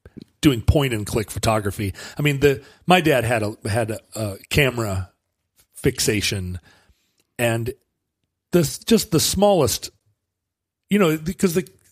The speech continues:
like a lot of prosumer stuff, it's like, now you have all this control over f-stop and, and, you know, uh,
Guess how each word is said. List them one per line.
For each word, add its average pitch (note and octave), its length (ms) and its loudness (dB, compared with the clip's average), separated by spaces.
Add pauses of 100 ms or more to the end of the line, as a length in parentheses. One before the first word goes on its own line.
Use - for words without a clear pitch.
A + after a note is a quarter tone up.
(100)
like G3 200 2
a F#3+ 40 2
lot F#3 160 2
of D3 100 0
prosumer A#2+ 480 2
stuff, G#2+ 220 -4
it's A2 120 -6
like, G2+ 200 -8
now E3 160 2
you A#3+ 100 4
have E3 120 2
all F#3+ 120 6
this F3+ 160 0
control F3+ 600 4
over G#2 360 -4
f-stop D3+ 640 0
and, G#2+ 320 -4 (560)
and, F3+ 160 0
you F#3 100 -8
know, E3+ 240 0 (260)
uh, F3 140 -6